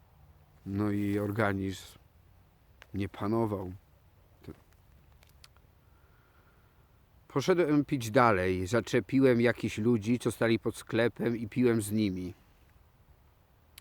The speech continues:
Efekt, ojciec mnie znalazł na trawie koło marketu, brudny, bez komórki. Też najmniejszy problem, który to cię spotka,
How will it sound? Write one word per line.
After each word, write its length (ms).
Efekt, 380
ojciec 320
mnie 120
znalazł 340
na 80
trawie 360
koło 220
marketu, 720
brudny, 840
bez 240
komórki. 720
Też 200
najmniejszy 500
problem, 440
który 360
to 120
cię 180
spotka, 520